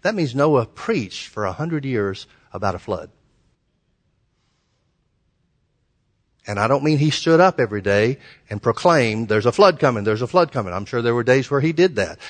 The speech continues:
But every day that he's hammering a nail, every day he's putting something in place, every day that he's out there working on this thing, and he did for a hundred years. Every day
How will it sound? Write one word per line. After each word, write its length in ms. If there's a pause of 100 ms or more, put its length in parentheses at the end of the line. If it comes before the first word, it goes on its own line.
(140)
But 120
every 280
day 220
that 140
he's 180
hammering 440
a 60
nail, 380 (1040)
every 240
day 240
he's 260
putting 320
something 380
in 120
place, 300
every 320
day 300
that 160
he's 220
out 260
there 160
working 400
on 100
this 160
thing, 240 (220)
and 120
he 60
did 240
for 140
a 40
hundred 640 (160)
years. 680 (760)
Every 240
day 400